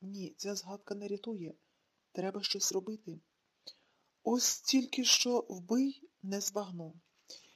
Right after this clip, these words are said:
Якби у нас були квіти, я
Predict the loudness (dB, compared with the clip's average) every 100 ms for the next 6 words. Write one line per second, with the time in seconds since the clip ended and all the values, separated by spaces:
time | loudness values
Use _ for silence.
0 | _ 0 2 2 2 2 2 -2 -4 -4
1 | -4 -2 -2 2 2 2 0 0 4 4
2 | 4 2 2 _ _ _ _ _ -8 -2
3 | 2 2